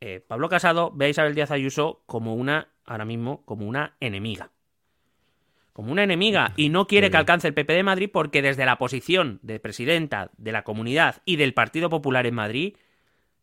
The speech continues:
Speaker 1: tiene muchos recursos para darle por culo mucho tiempo.
Speaker 2: ¿Quién,
Speaker 1: E
Speaker 2: quién
Speaker 1: incluso para
Speaker 2: preside?
Speaker 1: destruirle.
Speaker 2: <laughs> Qué, oh, qué bonito, parece una película de Transformer, el tráiler.
Speaker 1: Efectivamente.
Speaker 2: Eh,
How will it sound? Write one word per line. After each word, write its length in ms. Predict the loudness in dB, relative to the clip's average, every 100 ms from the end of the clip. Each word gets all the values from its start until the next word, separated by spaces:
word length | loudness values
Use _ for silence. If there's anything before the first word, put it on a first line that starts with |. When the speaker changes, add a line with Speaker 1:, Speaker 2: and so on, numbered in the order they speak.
| _
Speaker 1:
tiene 280 | -2 0 -2
muchos 320 | -4 -2 0
recursos 440 | 0 -4 0 0 -2
para 240 | -4 -2 0
darle 300 | -2 0 -2
por 220 | -4 -2
culo 260 | 2 2 2
mucho 260 | -2 -4
tiempo. 360 | -6 -10 -12 -20 _ _ _ _ _ _ _ _ _
Speaker 2:
¿Quién, 220 | -6 -4 -2
Speaker 1:
E 40 |
Speaker 2:
quién 140 | -4
Speaker 1:
incluso 320 | -2 -2 2 4
para 180 | 6
Speaker 2:
preside? 120 | 6 2
Speaker 1:
destruirle. 540 | 0 2 2 0 -8 _ _ _
Speaker 2:
<laughs> 240 | -16 -14 -12
Qué, 200 | -10 -10 -12
oh, 60 | -10
qué 60 | -8
bonito, 440 | -6 -8 -8 -10
parece 280 | -8 -6 -4
una 240 | -2 -2
película 280 | -2 0 2
de 60 | 2
Transformer, 560 | 0 -4 -2 0 0
el 120 | -2 -2
tráiler. 340 | 0 0 -4 -10
Speaker 1:
Efectivamente. 760 | -12 -10 -10 -6 -2 -2 -6
Speaker 2:
Eh, 60 | -16